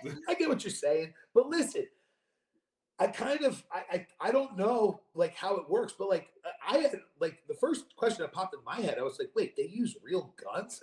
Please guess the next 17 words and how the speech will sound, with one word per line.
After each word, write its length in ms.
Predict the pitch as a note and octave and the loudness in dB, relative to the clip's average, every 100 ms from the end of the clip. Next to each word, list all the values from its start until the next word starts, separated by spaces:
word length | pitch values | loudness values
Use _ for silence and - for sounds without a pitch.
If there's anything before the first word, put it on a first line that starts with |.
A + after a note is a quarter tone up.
| - | -14
<laughs> 100 | - | -4
I 220 | G3+ G#3+ | -2 2
was 180 | G#3+ F#3 | 0 2
like, 220 | G3 G3+ | 4 4
"Well, 140 | G3+ A3 | 2 2
no, 280 | A3+ A3+ - | 4 4 4
they 140 | G#3 | 2
can't 360 | - C#4 C#4+ G#3+ | 0 -4 -4 -4
use 240 | E3 C3 | -6 -6
real 200 | C#3 A#2 | 0 0
guns. 460 | - F#2 G2+ B2 - - - | 0 -8 -10 -10 -14 -18 -8
People 240 | G#3+ A#3 F3+ | -2 0 0
be 120 | F3+ | 0
dying 420 | - D3+ F3 E3+ | 0 2 0 -2
left 260 | D#3+ E3 C3+ | -2 -2 -4
and 160 | C3 | -6
right." 300 | A#2+ A#3 - | -4 -2 -4